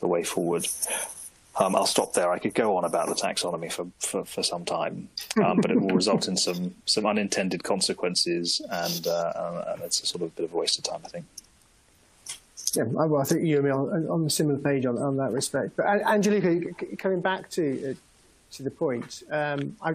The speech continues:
Speaker 2: I, I did the poll about E S G investing this then, and, and the, the, the, the complete res-,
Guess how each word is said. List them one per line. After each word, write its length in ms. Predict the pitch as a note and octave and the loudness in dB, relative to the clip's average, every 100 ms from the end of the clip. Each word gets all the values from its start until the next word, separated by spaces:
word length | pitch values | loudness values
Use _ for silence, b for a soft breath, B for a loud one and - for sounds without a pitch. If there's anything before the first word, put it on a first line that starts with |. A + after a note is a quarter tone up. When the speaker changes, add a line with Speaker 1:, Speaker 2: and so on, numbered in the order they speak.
| - | -2
Speaker 2:
I, 220 | D#3 - | -2 0
I 40 | D#3 | 0
did 160 | D3 | 0
the 80 | C3 | -2
poll 240 | - D#3 C#3+ | 0 0 2
about 180 | B2 | 0
E 80 | C3 | 0
S 140 | C3 - | -4 -4
G 140 | C3+ | -4
investing 400 | B2 C3+ - B2+ | -2 -4 -4 -4
this 160 | B2+ - | -4 -2
then, 180 | C#3+ | -2
and, 200 | C3+ C3 | 0 -2
and 300 | D3+ C#3 C#3+ D#3+ | -4 -4 -6 -4
the, 340 | D3+ C#3+ C#3 | -2 -2 -2
the, 80 | C3 - | -4 -6
the, 100 | C3 - | -10 -6
the 80 | D3+ | -4
complete 380 | D3+ B2 D#3+ B2 | -4 0 0 0
res-, 280 | C#3+ - | -2 -2